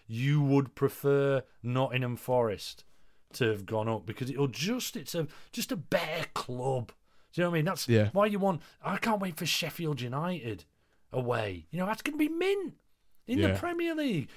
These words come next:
Speaker 1: And that's why I wouldn't mind Sheffield Wednesday up there. You know, they're not rivals, these clubs,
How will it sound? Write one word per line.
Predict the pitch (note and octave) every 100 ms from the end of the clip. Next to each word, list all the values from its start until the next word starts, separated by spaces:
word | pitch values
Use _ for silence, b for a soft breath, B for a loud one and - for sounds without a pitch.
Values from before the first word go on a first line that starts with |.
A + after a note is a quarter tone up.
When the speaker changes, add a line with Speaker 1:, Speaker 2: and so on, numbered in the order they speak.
| B
Speaker 1:
And | G#3
that's | C4+ A#3
why | B3+
I |
wouldn't | G3 F3+
mind | D#3+ D#3+
Sheffield | D3+ D#3+ - D3+
Wednesday | F#3 C#4+ D#4+ - A3+
up | F#3 B2+
there. | B2 G#2+
You | F3
know, | G#3+ B B
they're | E3+
not | C#4 D4+ C#3+
rivals, | G3+ C4 C#4 G3 C3 G#2
these | G#2 G2 -
clubs, | - F2+ F#2 A#2+